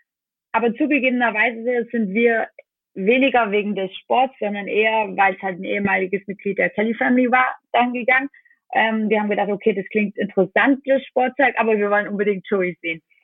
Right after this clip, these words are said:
Und dann sind wir halt, ähm, dahin und ja, die, wir waren so krass geflasht und begeistert an dem Abend, weil Joey das so mit so viel Energie und Leidenschaft rübergebracht hat. Also es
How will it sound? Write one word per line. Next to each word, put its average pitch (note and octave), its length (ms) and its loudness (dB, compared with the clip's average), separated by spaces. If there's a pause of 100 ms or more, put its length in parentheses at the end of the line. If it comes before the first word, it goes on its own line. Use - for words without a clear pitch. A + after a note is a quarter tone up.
(400)
Und A3+ 200 4
dann A3 180 2
sind A3 120 0
wir A3 160 4
halt, G#3 340 0
ähm, G3 480 0
dahin G3+ 420 2 (220)
und A3 400 -2 (180)
ja, G3 320 2 (100)
die, F#3 300 -8
wir G3 260 0
waren A3 260 -2 (140)
so D#4 200 0 (180)
krass B3+ 240 2 (480)
geflasht B3 580 0
und A#3+ 120 0
begeistert G#3 480 -2
an F#3+ 140 -2
dem G3+ 120 -6
Abend, A#3 420 0 (100)
weil G#3 340 0 (100)
Joey C4+ 160 2
das A3+ 140 0 (880)
so D4+ 280 0
mit C4+ 200 4
so D4+ 140 -2
viel D4 160 0
Energie B3 480 0
und G#3 120 0
Leidenschaft A3+ 680 0
rübergebracht G#3+ 560 0
hat. B3+ 140 2
Also A3 200 0
es A3 120 2